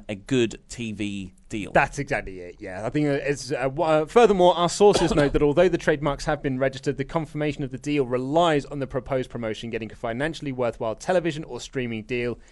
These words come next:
Speaker 2: and should only be considered fifty-fifty at this stage.
Speaker 1: Yeah. So I've got up my favourite page here, just a W W E roster page. I'm on there so much.
Speaker 2: Well, that's because it's fantasy booking warfare. Like, all the fan-
Speaker 1: Like, who
Speaker 2: like,
Speaker 1: can I use in
Speaker 2: <laughs>
Speaker 1: this?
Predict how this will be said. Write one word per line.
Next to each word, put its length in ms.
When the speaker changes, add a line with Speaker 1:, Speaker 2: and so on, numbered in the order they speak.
Speaker 2:
and 140
should 120
only 240
be 100
considered 480
fifty-fifty 960
at 220
this 160
stage. 680
Speaker 1:
Yeah. 300
So 280
I've 160
got 100
up 100
my 140
favourite 520
page 360
here, 300
just 180
a 60
W 300
W 280
E 80
roster 320
page. 440
I'm 120
on 100
there 120
so 380
much. 280
Speaker 2:
Well, 100
that's 140
because 220
it's 100
fantasy 320
booking 320
warfare. 460
Like, 220
all 180
the 80
fan- 160
Speaker 1:
Like, 100
who 60
Speaker 2:
like, 120
Speaker 1:
can 120
I 80
use 480
in 180
Speaker 2:
<laughs> 20
Speaker 1:
this? 440